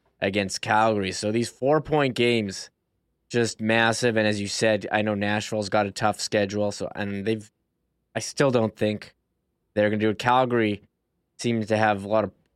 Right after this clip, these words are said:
some talent, but they just haven't meshed this season. Nazem Kadri starting on the fourth line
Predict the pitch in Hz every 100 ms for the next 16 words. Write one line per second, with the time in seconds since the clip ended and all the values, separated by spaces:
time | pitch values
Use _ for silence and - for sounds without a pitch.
0 | _ _ _ - 117 - 123 139 135 95
1 | 101 104 101 113 110 104 98 104 107 -
2 | - _ _ _ _ - 98 - 113 113
3 | 107 107 113 107 95 107 104 101 - 104
4 | 101 98 90 _ 107 104 - 98 98 98